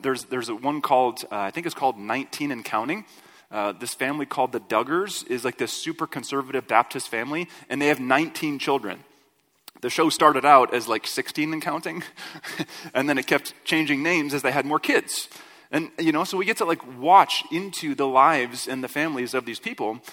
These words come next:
And part of the reason why shows like this so grab our attention and are so compelling is because we can so easily identify with what is the beautiful mess of family. Right? Family is beautiful. Family is wonderful. There's so many,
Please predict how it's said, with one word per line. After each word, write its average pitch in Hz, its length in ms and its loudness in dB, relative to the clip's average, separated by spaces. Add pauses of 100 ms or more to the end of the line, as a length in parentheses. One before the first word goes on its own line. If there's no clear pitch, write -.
(220)
And 147 140 -2
part 202 180 6
of 226 60 4
the 185 80 0
reason 165 320 -2
why 135 140 4
shows 156 340 -2
like 135 160 -4
this - 380 -2
so 156 360 -2
grab 131 400 0
our 127 160 6
attention 120 480 -4
and 120 140 -6
are 123 80 -4
so 147 180 -2
compelling 135 600 -2 (360)
is 156 140 2
because 180 400 -2
we 190 140 -4
can 180 160 -6
so 160 260 -4
easily 180 440 -4
identify 143 640 2
with 147 300 -2
what 160 200 0
is 156 200 2
the 135 100 -2
beautiful 160 560 -4
mess 131 340 -2
of 117 160 -6
family. 107 460 -6 (880)
Right? 139 280 -4
Family 139 340 0
is 110 140 -2
beautiful. 151 560 -6 (340)
Family 131 340 -2
is 107 120 -8
wonderful. 160 480 -2
There's 127 160 -2
so 143 180 0
many, 139 300 -6